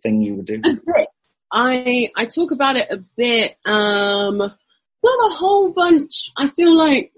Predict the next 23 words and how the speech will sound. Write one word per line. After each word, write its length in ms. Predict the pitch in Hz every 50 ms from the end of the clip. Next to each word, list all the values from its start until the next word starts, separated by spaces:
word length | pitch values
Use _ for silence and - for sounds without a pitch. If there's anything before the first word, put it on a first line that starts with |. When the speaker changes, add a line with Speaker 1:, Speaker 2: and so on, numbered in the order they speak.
| - - 247
Speaker 2:
I 80 | 285
feel 100 | 339 466 453
like 120 | - 220
some 160 | - 285 277
of 60 | 247 240
my 100 | 220 220
funniest 480 | - - 262 269 254 220 196 185 - -
jokes 420 | 180 156 139 - - - - -
definitely 440 | - 185 180 - - 170 - 151 156
involve 320 | 147 151 151 147 147 143 -
race. 500 | 175 160 143 - 139 151 - - - - - _ _ _ _ _ _ _ _ _ -
Um, 480 | 180 180 175 165 127 - 160 165 151
Speaker 1:
Mm. 40 | - - _ _ 196
Speaker 2:
but 100 | 165 - 180
I 60 | 190
feel 260 | - - - 226 214
like 160 | 214 190 160
there's 220 | 185 202 185 - - _ _ _ _ _ _ _ _
usually 640 | 196 185 208 226 226 226 226 208 208 208 208 196 185
an 80 | 180
element 420 | 151 175 180 185 185 180 170 156 160
of, 140 | 170 -
like, 380 | 170 160 151 151 151 147 -